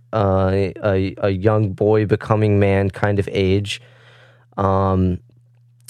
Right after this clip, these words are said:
and, uh, it definitely caters toward, uh, that, that, you know, early pubescence male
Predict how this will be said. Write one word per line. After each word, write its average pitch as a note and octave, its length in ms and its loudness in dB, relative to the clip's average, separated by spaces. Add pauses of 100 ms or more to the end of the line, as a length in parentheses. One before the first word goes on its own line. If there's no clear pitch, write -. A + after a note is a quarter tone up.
(160)
and, G2+ 1080 0 (260)
uh, G2 800 0 (400)
it A2 240 0
definitely G#2 880 2 (840)
caters A#2 560 0
toward, G2 680 -2
uh, F#2+ 380 0
that, F#2+ 380 0
that, F#2+ 240 -2 (500)
you G#2 160 0
know, F2+ 260 0 (520)
early G#2+ 280 2
pubescence G#2 920 0
male G2 560 2